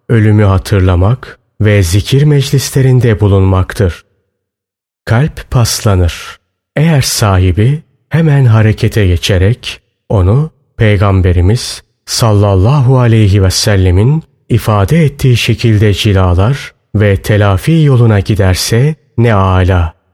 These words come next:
Aksi halde paslanmanın da ötesinde iyice kararır. Kalp, nurdan uzak bulunduğu, dünyayı sevdiği ve ileri derecede bir takvaya sahip olmadığı halde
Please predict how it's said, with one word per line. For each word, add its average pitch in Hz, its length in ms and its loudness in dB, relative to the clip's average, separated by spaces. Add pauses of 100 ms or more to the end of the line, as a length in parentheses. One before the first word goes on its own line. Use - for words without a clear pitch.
(140)
Aksi - 380 -2
halde 104 500 0 (200)
paslanmanın 107 840 0
da 123 140 2
ötesinde 104 760 0 (220)
iyice 135 480 2
kararır. 92 480 0 (840)
Kalp, - 540 -4 (280)
nurdan 110 440 2
uzak 123 420 -2
bulunduğu, 104 720 0 (300)
dünyayı 110 520 2
sevdiği 95 800 -2 (400)
ve 107 260 2
ileri 104 380 2
derecede 123 640 0
bir 107 180 2
takvaya 104 600 0
sahip 98 520 0
olmadığı 123 540 2
halde 98 600 0